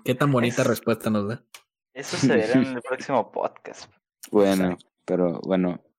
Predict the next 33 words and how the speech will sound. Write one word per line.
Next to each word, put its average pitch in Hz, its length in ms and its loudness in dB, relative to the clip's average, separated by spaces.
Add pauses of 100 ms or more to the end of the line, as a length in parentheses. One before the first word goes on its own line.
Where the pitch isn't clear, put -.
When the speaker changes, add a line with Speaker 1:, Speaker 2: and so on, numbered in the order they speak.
(540)
Speaker 3:
antes 110 480 2
de 117 80 2
terminar, 104 520 -2
pues, 104 140 -2
decirles, 95 720 0 (280)
invitar 104 380 4
Speaker 1:
Ah, 247 220 2
Speaker 3:
a 208 60 -2
Speaker 1:
sí, 165 80 -8
Speaker 3:
todos 113 320 2
Speaker 1:
no, 196 120 2
no, 208 120 0
Speaker 3:
los - 80 2
Speaker 1:
antes, 190 180 -2
antes, - 80 0
Speaker 3:
hombres. 110 260 2
Speaker 1:
antes. 117 280 -10 (520)
Speaker 3:
Ok, 95 220 -4
Speaker 1:
O 135 40 0
sea, 127 260 -4 (140)
Speaker 3:
ok. 139 120 -2
Speaker 1:
el 131 80 0
subtema 139 380 0
rápido, 135 420 0
pues. - 260 -18 (560)
Eh, 135 260 2
¿ustedes 175 520 0 (120)
qué 170 200 0
creen 160 300 2
que 165 100 2
le 139 100 2
pueden 135 280 0
tener 120 360 -2